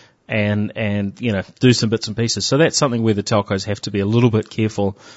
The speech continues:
you know, in terms of some of those enticements that they don't become, uh, um, you know, that they don't make it too hard for people to, to move because, uh, yeah, then, then that will, you know,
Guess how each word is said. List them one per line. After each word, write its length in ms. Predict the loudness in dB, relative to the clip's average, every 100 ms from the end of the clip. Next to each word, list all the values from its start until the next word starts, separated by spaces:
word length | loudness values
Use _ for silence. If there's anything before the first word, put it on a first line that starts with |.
| _ _
you 120 | -2
know, 160 | 0 -2
in 320 | -4 -8 -8
terms 340 | 0 0 2
of 100 | 0
some 220 | 0 2
of 80 | 2
those 220 | 2 0
enticements 720 | -2 -2 0 0 -2 -8 -6
that 200 | -6 -6
they 140 | -4 -4
don't 260 | -4 -6
become, 520 | -10 -10 -8 -6 -6 -4
uh, 200 | -4 -6 -10 -20 -20 _
um, 540 | -12 -8 -6 -6 -8 -10 _
you 120 | -6 -4
know, 100 | -2
that 200 | -4 -2
they 120 | -2
don't 180 | 0 0
make 180 | -4
it 80 | -4
too 200 | 2 4
hard 240 | 4 2 0
for 120 | -4
people 280 | -4 -4 -4
to, 180 | -6 -8 -6
to 120 | -2
move 400 | 0 0 -2 -6
because, 720 | -10 -6 -6 -4 -4 -6 -6
uh, 180 | -8 -8 -12 -20 -20 -6
yeah, 200 | -4 -2
then, 280 | -2 -4 -6
then 400 | -4 -4 -4 -8 _ -8
that 240 | -6 -6 _
will, 340 | -6 -6 -6 -10 _ _ _
you 80 | -12
know, 140 | -12